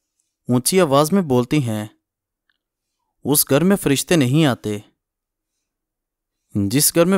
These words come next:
फल ज़्यादा खाया जाता है, ऐसे घर में बीमारी नहीं आती। नाज़रीन, नज़ला ज़ुकाम, सीने की तकलीफ़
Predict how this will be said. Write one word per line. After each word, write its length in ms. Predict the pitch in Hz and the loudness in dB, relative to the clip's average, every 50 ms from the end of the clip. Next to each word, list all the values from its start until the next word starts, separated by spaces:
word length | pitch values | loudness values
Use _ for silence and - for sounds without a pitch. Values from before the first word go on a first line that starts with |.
| - - | -2 0
फल 180 | 131 143 160 | 0 0 2
ज़्यादा 260 | 165 156 151 147 175 180 | 2 2 0 2 2 0
खाया 260 | - 147 139 143 160 151 | 0 0 0 0 0 0
जाता 320 | - 127 117 - - 143 | -2 -4 -4 -2 -2 -2
है, 280 | 135 117 113 107 110 113 - _ _ _ _ _ _ _ _ _ _ _ _ _ _ _ _ _ _ _ _ _ _ - | -2 -2 -6 -8 -8 -12 -16 _ _ _ _ _ _ _ _ _ _ _ _ _ _ _ _ _ _ _ _ _ _ -4
ऐसे 280 | 110 113 110 - 165 151 | -4 -2 0 0 0 0
घर 200 | 123 135 147 175 | 0 0 0 2
में 160 | 190 196 170 | 0 0 0
बीमारी 360 | 147 147 131 127 123 135 160 | 0 0 2 2 2 2 2
नहीं 200 | 180 185 190 185 | 2 2 2 2
आती। 340 | 147 113 - - 113 107 107 - _ _ _ _ _ _ _ _ _ _ _ _ _ _ _ _ _ _ _ _ _ _ _ _ _ _ _ _ _ - | 0 -2 -2 -6 -8 -8 -8 -10 _ _ _ _ _ _ _ _ _ _ _ _ _ _ _ _ _ _ _ _ _ _ _ _ _ _ _ _ _ -8
नाज़रीन, 640 | 101 95 98 98 104 107 107 127 147 185 190 165 | -6 -2 0 0 0 0 0 0 0 2 2 2
नज़ला 240 | 131 123 143 156 180 | 2 0 0 0 0
ज़ुकाम, 460 | 180 170 170 - 131 113 110 110 107 - _ _ _ _ _ _ _ _ _ _ _ _ - | 0 -2 -4 -4 -2 -2 -2 -4 -6 -10 _ _ _ _ _ _ _ _ _ _ _ _ -6
सीने 420 | - - - 147 147 151 160 180 | -4 -2 0 2 2 2 2 2
की 100 | 180 208 | 0 -2
तकलीफ़ 520 | - 160 139 127 117 117 113 107 - - | -2 -2 -4 -4 -4 -4 -6 -8 -10 -16